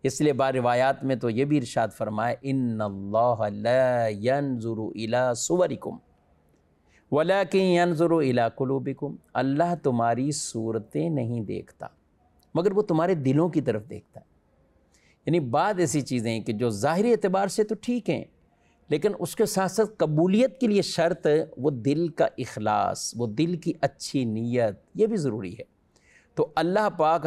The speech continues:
ہر شے کو جانتا ہے، جو تم ظاہر کرتے ہو وہ بھی جانتا ہے اور جو چھپاتے ہو وہ بھی جانتا ہے۔ ظاہراً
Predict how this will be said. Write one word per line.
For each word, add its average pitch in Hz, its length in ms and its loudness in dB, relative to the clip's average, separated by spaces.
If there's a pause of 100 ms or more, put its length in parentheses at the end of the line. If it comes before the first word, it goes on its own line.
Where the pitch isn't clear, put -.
(140)
ہر 160 160 0
شے 175 240 2
کو 120 140 -4
جانتا 92 360 -8
ہے، 110 120 -18
جو 156 80 2
تم 160 240 2
ظاہر 175 380 2
کرتے 180 340 2
ہو 190 80 4
وہ 143 180 2
بھی 190 120 2
جانتا 190 380 2
ہے - 60 2
اور 165 200 0
جو 190 120 4
چھپاتے 175 540 0
ہو 101 180 -2
وہ 151 140 2
بھی 135 100 0
جانتا 107 300 -4
ہے۔ - 1080 -16
ظاہراً 180 580 2